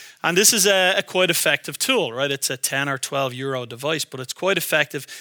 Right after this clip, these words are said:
in limiting people's water usage because it sets up this expectation of, "This is the default shower.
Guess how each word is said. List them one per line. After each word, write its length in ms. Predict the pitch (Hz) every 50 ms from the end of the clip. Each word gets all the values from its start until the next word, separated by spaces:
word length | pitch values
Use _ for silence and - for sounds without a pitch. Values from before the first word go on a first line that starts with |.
| - - -
in 160 | 131 135 135
limiting 320 | 151 156 156 160 156 147
people's 440 | - - 139 131 - 131 127 120 - -
water 280 | 131 127 131 131 127
usage 460 | 123 117 117 120 113 - 120 110 -
because 240 | - 131 - 120 113
it 100 | 120 -
sets 320 | - - 175 170 175 - -
up 120 | 160 -
this 200 | - 143 - -
expectation 720 | 139 151 - - - 147 - - 147 135 135 127 - - 127
of, 160 | 120 117 - - - - - - - _
"This 180 | - 160 160 -
is 80 | 156
the 120 | 131 151 131
default 460 | - 165 175 165 - - 143 131 123
shower. 400 | - - 147 139 135 131 131 127